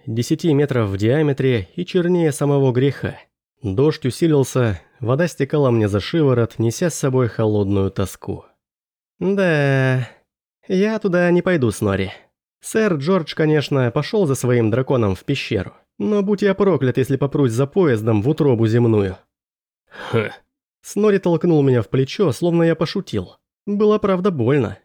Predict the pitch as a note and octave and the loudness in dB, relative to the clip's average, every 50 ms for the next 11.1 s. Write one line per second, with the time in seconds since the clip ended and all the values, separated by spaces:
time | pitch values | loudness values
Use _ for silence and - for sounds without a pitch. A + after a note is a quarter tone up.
0 | _ - B2 B2 C3+ C#3+ D3 C3 - F3+ F3+ F3 E3+ D#3+ D#3 - F3 D#3+ E3+ D#3+ | _ -2 0 0 2 2 0 0 0 0 0 2 2 0 0 -2 -2 0 0 0
1 | C#3 - - G3 G#3+ G3+ - - F#3+ D3+ B2 A2 - - D#3+ D#3 - G#3 E3 B2+ | 0 0 -2 -2 -2 -2 -2 -2 0 0 0 0 -2 -4 -6 -6 -4 -4 -4 -2
2 | B2+ C3+ B2+ C3 - - C3 B2+ C3+ C#3+ B2+ A#2 A#2 A#2 A#2+ A#2+ B2+ B2 - D#3+ | -2 -2 -2 -2 -2 -2 -4 0 0 0 2 2 2 2 0 0 0 -2 -2 -2
3 | C3+ A#2 G2+ F#2 F2+ F2 F#2 G2 - - - _ - _ _ _ _ _ _ _ | -2 0 0 0 -2 -4 -6 -10 -14 -18 -20 _ -20 _ _ _ _ _ _ _
4 | _ _ _ _ _ _ _ - - - B3 A#3 G3+ D#3+ B2+ G#2+ F#2 G2+ F#2+ F#2+ | _ _ _ _ _ _ _ -12 -4 -2 0 2 2 2 2 2 0 -2 -2 -2
5 | F2+ - - - - G#3 B3+ C4+ C4+ - D4+ C4 - - C#3+ B2 B2 A2+ G#2 G2 | -6 -10 -14 -12 -8 -6 -4 -4 -4 -2 -4 -4 -4 -4 -2 -2 0 -2 0 -2
6 | F#2+ F#2 - _ _ _ - A3+ A#3+ A#3+ - D4 C4+ A3+ F#3 - - A3+ G#3+ F#3 | -6 -8 -8 _ _ _ -6 -6 -4 -4 -2 -2 -2 -2 -2 -2 -2 -2 -2 0
7 | F#3 D#3 - - E3 - - E3+ D3 - C#3 C3 - - F#3 G3+ G#3 G3 F3+ - | -2 -2 -2 -6 -6 -4 -2 -4 -2 0 -2 -2 -2 -2 0 0 2 2 0 0
8 | D3+ C3+ C3+ C#3 C3+ B2 A#2 A2 G2 F2+ F2+ - - - F2 - - _ _ _ | 0 -2 0 0 2 2 2 2 0 -2 -2 -8 -12 -14 -16 -18 -20 _ _ _
9 | _ _ _ _ _ _ _ _ _ - G2 G2 G2 G#2 G2+ F#2 F#2+ F#2+ G2+ G#2 | _ _ _ _ _ _ _ _ _ -4 -2 0 2 0 0 -2 -2 -2 0 0
10 | G2 F2+ - - G2 G2+ G#2 G2+ G2 F#2 - - F#2+ F#2 F2 E2 D#2 D2+ - - | 0 -2 -2 -2 -2 0 2 2 0 -2 -2 -4 -6 -6 -6 -8 -10 -16 -20 -20
11 | _ _ | _ _